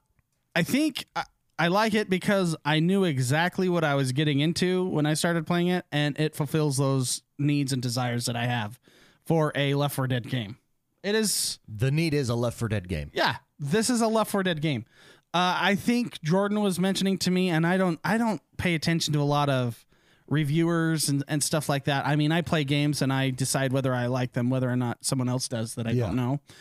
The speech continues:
Speaker 1: Um, so I know Jordan was saying a lot of people are, or not a lot, but there are people complaining about the lack of story.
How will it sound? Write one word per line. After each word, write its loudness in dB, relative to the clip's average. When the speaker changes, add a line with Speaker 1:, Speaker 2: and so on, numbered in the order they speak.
Speaker 1:
Um, 0
so 2
I 0
know 4
Jordan 2
was 2
saying 2
a 2
lot 2
of -4
people 0
are, 0
or 4
not 4
a 4
lot, 2
but 0
there 2
are 2
people 0
complaining 0
about 0
the 0
lack -2
of -4
story. -2